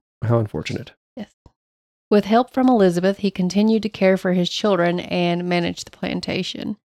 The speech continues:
Speaker 2: July fifteenth, eighteen twenty-four, Woodroofe's son, James, died from yellow fever as well.
Speaker 1: It just seems to be going around.
Speaker 2: It was that time that it had hit that area.
Speaker 1: I mean, July,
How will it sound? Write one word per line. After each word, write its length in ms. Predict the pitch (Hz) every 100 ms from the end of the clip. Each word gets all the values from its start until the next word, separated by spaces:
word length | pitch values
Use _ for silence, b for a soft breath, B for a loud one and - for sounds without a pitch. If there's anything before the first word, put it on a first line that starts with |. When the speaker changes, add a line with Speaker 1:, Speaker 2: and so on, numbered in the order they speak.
| _
Speaker 2:
July 300 | - 190 185 - _
fifteenth, 560 | 247 254 - 190 196 208 _ 254 _ -
eighteen 420 | 185 - 202 190
twenty-four, 680 | 180 185 175 254 269 240 233
Woodroofe's 680 | 226 214 208 220 220 - - -
son, 520 | - 196 175 175 190
James, 480 | 196 202 175 180 -
died 240 | 170 175
from 160 | 185 185
yellow 240 | 180 185
fever 280 | 180 190 185
as 140 | 185
well. 360 | 196 196 107 - _ _ _ _
Speaker 1:
It 80 | 131
just 480 | 127 120 - - -
seems 280 | - 123 113
to 100 | 117
be 80 |
going 280 | 117 113 113
around. 480 | 113 110 107 85 120
Speaker 2:
It 100 | 208
was 220 | - 190 175
that 240 | - -
time 300 | - - -
that 100 | -
it 160 | 98 - _ _ _ _ -
had 160 | -
hit 220 | - -
that 120 | - -
area. 520 | 220 214 208 202 202 _ -
Speaker 1:
I 140 | 139
mean, 140 | 127 110
July, 600 | 135 139 127 127 127